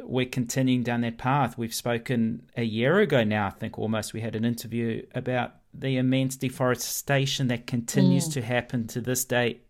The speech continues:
Speaker 1: in Queensland alone, never mind the rest of Australia.
Speaker 2: Yeah.
Speaker 1: And that's just not sustainable. It's affecting
Speaker 2: Yeah.
Speaker 1: the Great Barrier Reef. It's affecting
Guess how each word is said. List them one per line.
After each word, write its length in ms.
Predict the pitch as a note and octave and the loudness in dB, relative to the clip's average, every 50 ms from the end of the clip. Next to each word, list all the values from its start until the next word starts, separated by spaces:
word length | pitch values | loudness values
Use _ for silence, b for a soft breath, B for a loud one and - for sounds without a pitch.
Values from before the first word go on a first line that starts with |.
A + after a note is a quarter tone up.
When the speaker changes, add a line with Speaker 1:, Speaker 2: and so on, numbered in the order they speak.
| _ - | _ 0
Speaker 1:
in 140 | C#3 C#3+ | 0 0
Queensland 640 | C#3 - D3+ D#3 E3 E3+ D3 D#3 C#3+ B2 A2+ G#2 - - - | 0 0 -2 -2 0 -2 0 0 2 0 0 -2 -4 0 2
alone, 460 | C3 C3+ D3 D#3 D3 B2 F#2+ F2 - - | 6 8 8 8 8 8 4 2 -4 -2
never 200 | B2+ C#3 C#3+ C#3+ | 0 0 2 2
mind 200 | C#3 C#3 C#3+ C3+ C3 | 4 4 4 4 4
the 40 | C3 | 2
rest 240 | C3+ C3+ C3+ - C3 | 2 0 -2 -2 -6
of 60 | A#2+ | -6
Australia. 560 | A#2+ - - - B2 C3 D#3 F3 C3+ - - _ - | -6 -6 -4 -2 -2 -2 -2 -2 -4 -6 -8 _ -12
Speaker 2:
Yeah. 560 | A3+ A#3 G3+ G3 F#3 F3+ F3 E3+ E3 D#3+ D#3+ D#3+ - | -8 -4 0 4 6 6 6 6 4 0 -2 -4 0
Speaker 1:
And 200 | - D3 D3 D3+ | 0 0 2 2
that's 200 | E3+ D#3+ C#3 - | 0 0 -2 -2
just 440 | - - D#3 C#3+ D3 - - - _ - | -2 0 0 0 0 -2 -6 -10 _ -2
not 480 | C3+ C3+ C3 C3 A#2+ A#2 A#2 - - - | 0 2 4 4 4 4 2 -2 -10 -10
sustainable. 840 | - - E3 D#3 - - E3 D#3+ F#3+ A#3 B3 A3 - G2+ D#2 - - | -6 -4 -4 -2 -2 0 0 0 2 2 2 0 0 -2 -4 -4 -2
It's 240 | B2 A#2+ A#2+ - - | -2 -2 -2 -2 -6
affecting 560 | B2+ - - - - C#3+ C#3 F3 E3 D#3+ D#3 D3+ | -6 -6 -6 0 2 2 4 6 6 6 4 4
Speaker 2:
Yeah. 40 | C#3 | 0
Speaker 1:
the 80 | C#3+ | -2
Great 300 | C#3 C3 C3 C3+ C3 C3+ | 0 2 2 2 2 2
Barrier 280 | - C#3 C3 C3+ C#3+ D#3 | 0 0 2 2 2 2
Reef. 320 | F#3 A#3 G3 A#2 - - | 2 2 2 0 -2 -6
It's 160 | G2 - - | -10 -8 -8
affecting 720 | A#2+ - - - D3+ D3+ C#3+ - - D3+ C#3+ C#3+ C#3 C#3 | -10 -10 -6 -2 -2 -2 -2 -2 -2 0 2 2 2 0